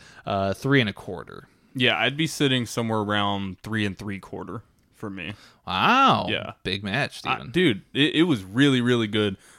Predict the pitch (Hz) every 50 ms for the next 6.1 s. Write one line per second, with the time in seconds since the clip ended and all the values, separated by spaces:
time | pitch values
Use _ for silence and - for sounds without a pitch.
0 | _ - - 110 107 101 104 131 143 - 165 156 151 151 147 139 120 107 98 113
1 | 117 117 107 107 107 107 101 - 107 98 107 104 101 98 92 - - 113 107 101
2 | - - 107 98 98 98 95 92 - - - - _ _ - - - - 101 113
3 | 101 98 95 98 101 104 101 104 - 104 98 95 95 92 92 90 _ _ _ -
4 | 104 98 92 90 - - - - 98 95 92 98 _ _ _ _ _ _ _ _
5 | - 95 95 - - 92 - - - - - - - - - 117 - - 104 90
6 | 82 113